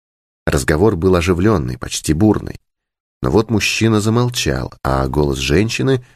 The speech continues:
зазвучал резко, как бы с угрозой. Потом послышался конский топот. Луизе хорошо было знакомо это местечко в лесу.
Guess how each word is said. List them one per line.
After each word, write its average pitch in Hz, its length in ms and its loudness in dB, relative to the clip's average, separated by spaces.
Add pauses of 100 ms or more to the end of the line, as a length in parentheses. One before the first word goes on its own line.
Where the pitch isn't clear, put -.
(120)
зазвучал 90 520 2
резко, 113 440 0
как 67 200 -6
бы 76 80 -2
с - 100 -2
угрозой. 107 520 2 (640)
Потом 117 320 0
послышался 104 580 -2
конский 95 400 0
топот. - 480 -4 (840)
Луизе 107 340 2
хорошо 101 420 -2
было 98 220 2
знакомо 78 500 0
это 73 160 -2
местечко 76 520 -2
в 73 60 -2
лесу. 73 460 -2